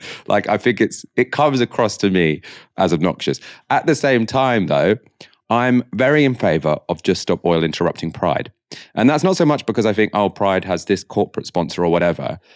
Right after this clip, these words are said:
It's because I think Just Stop Oil really, really need to start disrupting things which are,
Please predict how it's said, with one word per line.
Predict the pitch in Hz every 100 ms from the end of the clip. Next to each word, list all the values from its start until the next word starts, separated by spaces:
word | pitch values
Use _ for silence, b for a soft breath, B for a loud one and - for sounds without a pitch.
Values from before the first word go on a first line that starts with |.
| b -
It's | 120
because | - - 131 110 - _ _ -
I | 113
think | 156 143
Just | 151 156
Stop | - 123 127
Oil | 123 85 80 95 _ _ -
really, | 127 185
really | 180 143 117
need | 123 135
to | - 101 87 _ _ _
start | - 107 104 -
disrupting | - 101 - 98
things | - 101 87
which | 98
are, | -